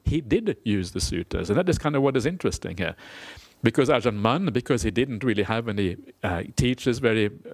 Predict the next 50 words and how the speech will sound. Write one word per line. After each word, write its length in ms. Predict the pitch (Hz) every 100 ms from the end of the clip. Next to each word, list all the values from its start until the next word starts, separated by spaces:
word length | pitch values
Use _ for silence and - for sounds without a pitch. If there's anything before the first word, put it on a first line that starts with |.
| -
very 240 | 113 113 98
much 440 | 113 - - - _ -
in 100 | 110
terms 320 | - 110 113
of 60 | 107
the 60 | 98
forest 400 | 104 143 139 -
tradition 360 | 107 101 -
and 80 | 95
these 180 | 104 -
kind 220 | 143 107
of 100 | 92
things, 360 | - 98 135 101
uh, 120 | 87 - - - -
he 140 | 135
actually 280 | 143 135 -
went 220 | 143 147
to 80 | 143
the 100 | 156
city, 360 | 143 247 - 82
uh, 120 | 87 87 - - -
and 140 | 107
he 80 | 110 -
asked 500 | 113 127 139 127 -
people 360 | 117 120 131
in 80 | 113
the 80 | 107
city, 400 | - 104 - 117
"Well, 260 | 117 117
what 540 | 104 92 90 123 123 -
are 220 | 120 113
the 80 | 127
teachings? 560 | - 220 247 - 95 98
What 200 | 110 -
should 160 | 143
I 60 | 135
practice?" 640 | - 143 - - - -
Uh, 120 | 82 - - - - -
so 160 | 151
in 100 | 156
that 260 | 170 202 -
way, 340 | 190 175 107
the 120 | 87
suttas 500 | 120 - 170 165 131 -
actually 300 | 147 - 135 -
crept 400 | - 170 165 -
into 440 | 143 156 104 -
the 40 | 117
forest 380 | - 139 170 -
tradition 540 | 113 95 87 - 87